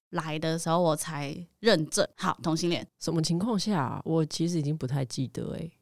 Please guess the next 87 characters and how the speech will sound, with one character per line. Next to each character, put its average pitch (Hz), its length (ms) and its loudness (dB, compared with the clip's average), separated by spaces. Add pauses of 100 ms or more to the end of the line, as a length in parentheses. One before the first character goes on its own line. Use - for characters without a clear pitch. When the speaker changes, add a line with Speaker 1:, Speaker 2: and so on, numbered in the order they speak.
Speaker 1:
我 196 200 6
也 196 80 6
不 175 140 -2
知 175 80 -2
道 170 160 4
那 175 100 4
是 170 140 0
第 165 180 0
几 - 260 -12
任。 - 160 -4 (220)
你 156 140 0
有 151 160 -2
一 156 40 -6
次 170 220 -4
就 180 140 0
带 165 180 0
一 156 40 -2
个 151 100 -4
女 135 160 -4
生 147 260 -2
朋 160 220 -8
友， - 160 -8 (220)
在 170 220 0
手 156 200 -2
扶 156 120 -8
梯 170 180 -2
上 170 180 2
面 160 160 4
的 135 100 -6
时 - 120 -12
候， 165 260 -6 (300)
你 175 80 -8
就 180 100 -2
转 156 180 -2
过 165 80 -2
来 160 80 2
跟 156 140 -4
我 156 160 0
说 151 420 -4
：“这 185 100 0
是 180 100 0
我 160 60 -2
女 143 100 -4
朋 139 120 -10
友。” - 100 -14 (180)
Speaker 2:
哦， 262 160 4 (140)
是 - 120 -4
不 311 60 0
是 339 140 4
我 269 140 6
以 185 40 2
前 180 100 2
还 147 60 0
在 175 100 -2
Gap 160 240 0
上 143 160 -4
班 131 160 -4
的 127 60 -10
时 - 160 -10
候？ 123 100 -8
Speaker 1:
对。 - 200 -2 (200)
Speaker 2:
我 208 140 2
觉 277 160 6
得 339 100 6
我 247 140 8
应 175 80 2
该 190 160 4
是 214 100 0
直 143 220 -4
接 151 260 2
认 151 300 2
定， 135 260 0 (220)
你 165 100 2
们 156 140 4
就 175 100 6
知 147 160 -2
道 139 160 4
我 120 140 -2
是， - 340 -4
所 180 200 2
以 - 20 6
我 165 140 4
也 151 40 4
没 160 120 2
有 156 140 4
特 180 220 2
别 127 480 -2